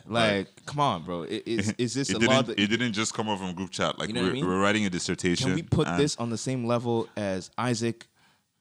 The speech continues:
Speaker 1: sitting under that tree?
Speaker 2: I mean,
Speaker 1: You know?
Speaker 2: I mean, all Isaac was doing was chilling.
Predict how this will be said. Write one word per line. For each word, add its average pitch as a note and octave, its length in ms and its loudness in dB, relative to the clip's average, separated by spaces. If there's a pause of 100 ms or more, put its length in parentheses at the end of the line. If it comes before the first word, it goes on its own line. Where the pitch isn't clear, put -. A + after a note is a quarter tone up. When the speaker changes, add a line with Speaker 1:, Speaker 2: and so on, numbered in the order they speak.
(140)
Speaker 1:
sitting A#2 320 -2
under A2+ 160 -2
that G2+ 200 -2
tree? B2 340 0 (600)
Speaker 2:
I F#2+ 60 -2
mean, G2+ 80 0
Speaker 1:
You G#2+ 60 -2
know? A#2+ 40 0
Speaker 2:
I - 40 -2
mean, A2 120 -6
all G2+ 140 4
Isaac F#2 300 0
was D#2+ 180 0
doing D#2+ 140 0
was D2 120 -4
chilling. D2 360 -4